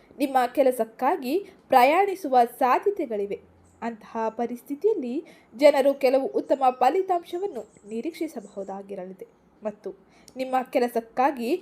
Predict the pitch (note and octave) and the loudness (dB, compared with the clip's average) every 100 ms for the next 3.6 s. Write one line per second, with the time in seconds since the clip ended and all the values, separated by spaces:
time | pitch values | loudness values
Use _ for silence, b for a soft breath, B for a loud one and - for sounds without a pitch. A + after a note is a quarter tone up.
0 | B B - C4 C4+ C#4 C#4 C4+ C4 B3 | B B 4 6 6 4 -6 0 2 2
1 | B3 C#4+ C#4 G4 E4+ - A3 G3 G3 - | 0 0 0 0 -2 -2 -6 -4 -8 -10
2 | _ _ G#3+ A#3 A#3 A#3+ A3+ A3+ A3+ B3+ | _ _ 0 0 2 0 0 0 -2 0
3 | C4+ D#4 C#4 C4 - | -4 -4 -12 -12 -2